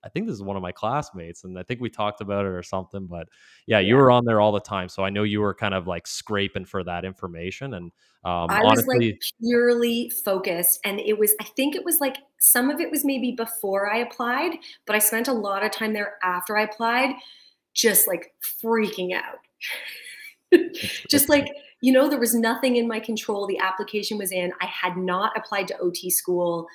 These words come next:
Speaker 2: I was full of regret. Um, and I just, yeah, I, that was, like, one of my coping mechanisms, I think, going on there and just trying to, like, figure things out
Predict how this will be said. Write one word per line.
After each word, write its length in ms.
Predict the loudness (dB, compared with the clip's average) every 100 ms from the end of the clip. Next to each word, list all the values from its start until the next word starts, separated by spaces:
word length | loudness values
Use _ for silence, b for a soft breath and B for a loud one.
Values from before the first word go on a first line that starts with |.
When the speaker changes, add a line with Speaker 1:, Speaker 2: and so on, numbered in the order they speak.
| B B B
Speaker 2:
I 80 | -6
was 180 | -2 -2
full 260 | -2 0 0
of 100 | -2
regret. 540 | -6 -4 -4 -4 -2 -2 B B B -8
Um, 580 | -6 -4 -4 -6 -6 -10 _ -18 -18 -8
and 180 | -4 -2
I 180 | 0 -2
just, 760 | -2 -4 0 0 0 -4 -12 _ _ _ _ _ _ _ _ _ _ -6
yeah, 280 | -2 -2 -2 -8 -20 _ -4
I, 180 | -2 0
that 200 | 2 2
was, 140 | 2 0
like, 200 | -2 -6
one 260 | -6 -4 -2
of 80 | -2
my 120 | -4
coping 400 | -6 -6 -4 -6
mechanisms, 640 | -8 -12 -6 -6 -4 -8
I 80 | -8
think, 220 | -8 -6
going 240 | -6 -4 -6
on 140 | -6
there 260 | -6 -6 -6
and 120 | -6
just 220 | -4 -6
trying 300 | -4 -4 -4
to, 60 | -6
like, 200 | -10 -10 -20 b -10
figure 220 | -8 -6
things 240 | -6 -4 -4
out 260 | -4 -6